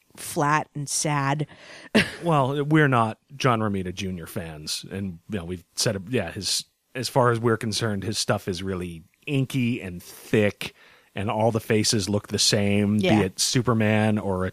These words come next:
Speaker 2: two-year-old child that Superman just saved.
Speaker 1: Right.
Speaker 2: And we know we're in the minority on that, but that's the case. We're just not fans of, of his
Speaker 1: Yeah.
Speaker 2: art. Um, I think Superman got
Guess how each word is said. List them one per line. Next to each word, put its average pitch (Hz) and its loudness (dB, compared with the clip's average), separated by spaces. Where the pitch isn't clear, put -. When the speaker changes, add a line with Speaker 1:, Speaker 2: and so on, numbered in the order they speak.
Speaker 2:
two-year-old 107 2
child 101 2
that 101 -4
Superman 104 0
just 139 2
saved. 101 0
Speaker 1:
Right. - -6
Speaker 2:
And 196 2
we 196 8
know 190 8
we're 160 4
in 147 2
the 135 0
minority 120 0
on 95 -8
that, 98 -8
but 120 -6
that's 143 -2
the 139 -6
case. 123 -2
We're 113 -6
just 104 -8
not 101 -6
fans 98 -8
of, 87 -14
of - -12
his 190 -2
Speaker 1:
Yeah. 95 -2
Speaker 2:
art. - -10
Um, 110 -4
I 139 0
think 254 2
Superman 160 4
got 110 0